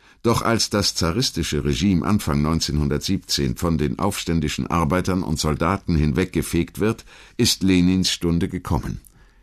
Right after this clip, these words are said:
Innerhalb kürzester Zeit schwingt er sich zur zentralen Figur der Revolution auf. Pikanterweise ist ihm das kaiserliche Deutschland, das ansonsten ja nicht gerade als Förderer der revolutionären Sache in Erscheinung tritt, behilflich.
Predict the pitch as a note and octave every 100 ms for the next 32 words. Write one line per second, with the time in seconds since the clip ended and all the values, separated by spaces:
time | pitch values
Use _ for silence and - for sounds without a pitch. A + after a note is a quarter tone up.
0 | _ - - C3 B2 A#2+ - - - -
1 | A#2 - A2 - D2+ C2+ - G#2+ C3 -
2 | G2+ F2 G#2+ - G2 - E2+ D#2 E2+ F#2
3 | E2+ D#2+ - D#2+ D#2 D2 B1+ B1 A1+ A#1+
4 | A#1+ - B1 A1+ - A#1 - - _ -
5 | - - F#2 F2 E2 E2 B1+ D#2 F2+ E2
6 | F2 D#2+ - D#2 D2 C#2+ - G2 G2+ D#2+
7 | D2 D2+ D2 F#2 A2+ - D2+ D2+ C2+ -
8 | - - - F#2+ E2+ D#2+ F2 D#2 - -
9 | D#2 D2+ D#2 A2 - - C2+ A1+ C2+ A1
10 | G1+ A#1 - F2 G2+ D2+ B1 A#1+ A1+ A1+
11 | B1 A1 A#1 - B1 D2 C#2+ C2+ A#1 C2+
12 | - A#1+ A#1 A1 - E2 F#2 D#2 - E2+
13 | - - - G2 C3+ - B1+ C#2+